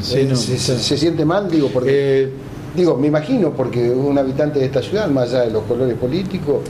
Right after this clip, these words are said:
Speaker 2: sus hijos estudian acá, juegan a la pelota acá.
Speaker 1: Totalmente.
Speaker 2: Su, su mujer va a la peluquería acá.
Speaker 1: No, no, el mo-, el reclamo no me molesta, lo entiendo y es lógico. O sea, la gente me votó, me conoce, me ve y ni sabe quién es el ministro de Seguridad de la provincia.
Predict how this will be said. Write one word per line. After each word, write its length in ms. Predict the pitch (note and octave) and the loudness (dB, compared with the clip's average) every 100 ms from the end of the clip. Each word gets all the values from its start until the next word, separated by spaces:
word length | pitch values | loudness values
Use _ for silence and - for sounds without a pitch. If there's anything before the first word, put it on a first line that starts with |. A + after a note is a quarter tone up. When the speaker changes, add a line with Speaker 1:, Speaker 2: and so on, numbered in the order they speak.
| - - | -10 -12
Speaker 2:
sus 160 | - - | -12 -4
hijos 240 | B2+ A#2 | -2 0
estudian 340 | G#2+ G#2+ G#2 G2+ | 0 0 -4 -4
acá, 500 | G#2 D#3 D#3 B2+ G2 - - - - - | -2 0 0 -2 -6 -10 -12 -12 -12 -6
juegan 220 | A2+ G#2+ | -2 0
a 80 | G2+ | -2
la 60 | G2 | -2
pelota 300 | G#2 G#2+ - | -2 -2 -2
acá. 360 | C3 C3+ A#2 - - | 0 0 -2 -6 -4
Speaker 1:
Totalmente. 580 | B2 D3+ D3 B2 G#2 G2+ G2+ | -2 0 0 -2 -2 -6 -4
Speaker 2:
Su, 280 | - A2+ | -2 -2
su 120 | A2 A#2 | -2 -2
mujer 280 | G#2 B2 A#2 | -2 0 0
va 60 | |
a 20 | |
la 220 | G#2+ G#2 G2+ | 0 0 -2
peluquería 400 | G2 F#2+ G#2 G#2 | -4 -4 -2 -2
acá. 320 | D3+ C#3 F#2 F2+ - | -2 -2 -4 -8 -6
Speaker 1:
No, 260 | E3 C3+ A2 | -2 0 2
no, 300 | C#3 A3 F#3+ - | 0 0 0 0
el 120 | C3+ | 2
mo-, 120 | C#3+ | 4
el 160 | D3 C#3+ | 2 2
reclamo 420 | C#3+ D3 A3 B3 | 0 0 0 2
no 100 | E3 | 0
me 120 | D3+ | 0
molesta, 420 | B2 C3+ E3 C3+ | 0 0 0 0
lo 100 | A#2+ | 2
entiendo 400 | A#2 A2 E3+ E3+ | 0 0 2 2
y 80 | B2+ | 0
es 100 | A2 | 2
lógico. 480 | E3 - - - G2+ | 0 0 -4 -2 -2
O 60 | |
sea, 320 | F#2+ C3 G#2+ G2 - - - | 0 0 0 -2 -8 -10 -4
la 80 | G#2+ | -4
gente 420 | B2 F#3 F3+ D#3 | 0 0 2 0
me 340 | A#2+ A2+ A2+ A2+ | 0 0 0 2
votó, 580 | G#2+ G#2+ D#3+ F#3+ G3 F3+ | 2 2 2 4 2 0
me 120 | C3 | -2
conoce, 560 | A#2+ A#2 E3 F#3 - | 0 0 0 0 0
me 140 | C#3 A#2+ | 0 0
ve 380 | C3 F#3 A3+ G#3+ - - - - | 2 2 2 -2 -12 -12 -12 -6
y 420 | C3 A#2+ A2+ A2 A2+ | -2 2 2 2 2
ni 120 | D3+ | 0
sabe 300 | D3+ A3 D#3 | 2 2 0
quién 120 | C3 | 0
es 60 | B2+ | 0
el 60 | A#2+ | 0
ministro 260 | B2+ B2+ | 0 0
de 60 | A2 | 0
Seguridad 320 | A#2+ A#2 A#2 | 0 2 2
de 20 | |
la 100 | A#2+ | 0
provincia. 520 | - A2 G#2+ F#2 G2+ | 0 0 0 0 -2